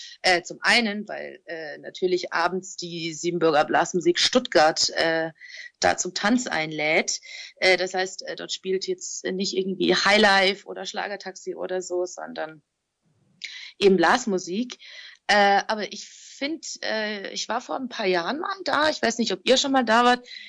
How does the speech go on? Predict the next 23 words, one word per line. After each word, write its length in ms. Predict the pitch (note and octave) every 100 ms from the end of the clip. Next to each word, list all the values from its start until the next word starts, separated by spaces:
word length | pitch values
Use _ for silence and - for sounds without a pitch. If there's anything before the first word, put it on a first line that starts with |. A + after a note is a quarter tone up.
| -
Ich 100 | G3+
finde 180 | D4+ E4
es 60 | B3
eigentlich 260 | A3+ G#3+
auch 80 | B3
eine 160 | C#4 A#3
ziemlich 300 | G3+ F#3+ -
coole 240 | G#3 F#3+
Veranstaltung, 960 | F#3+ D#3+ - - F3 D#3+ E3 F#3+ A#3 C4+ _ _ _ _ _
ähm, 600 | F3 G#3 G3 G3 F#3+ F3
mal 200 | - F#3+
zu 120 | F#3 F3
sehen, 320 | D#3 A#3 C#4
wie 60 | F#3+
so 80 |
eine 120 | F#3+ F3+
Blasmusik 720 | - F#3 G#3 C#4 B3 C#4+ B3+
so 140 | -
einen, 300 | G3 G3+ F#3
so 120 | F#3 F3+
einen 100 | F3+
kompletten 600 | F3 - G3+ D4 C#4+ -
Ball, 420 | F3 F#3 G#3 G#3